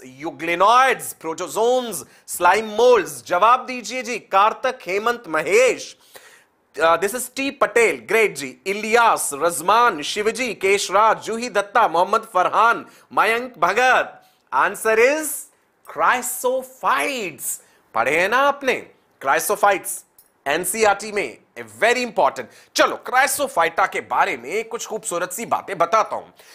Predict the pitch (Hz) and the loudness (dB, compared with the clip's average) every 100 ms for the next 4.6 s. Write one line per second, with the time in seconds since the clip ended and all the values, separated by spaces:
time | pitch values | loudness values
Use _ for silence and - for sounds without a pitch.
0 | - 117 156 156 170 170 - 277 302 - | -20 -2 0 0 -2 -4 -6 -6 -6 -10
1 | - 156 131 185 254 233 262 247 - 147 | -12 -12 -10 -10 -8 -4 -4 -4 -2 -2
2 | 147 156 175 185 - - 165 101 87 _ | 0 -2 -2 -2 -2 -4 -4 -8 -12 _
3 | _ _ 101 120 120 107 101 139 220 254 | _ _ -10 -4 -2 -2 -4 -2 -2 0
4 | 269 233 254 262 269 | 2 2 2 4 2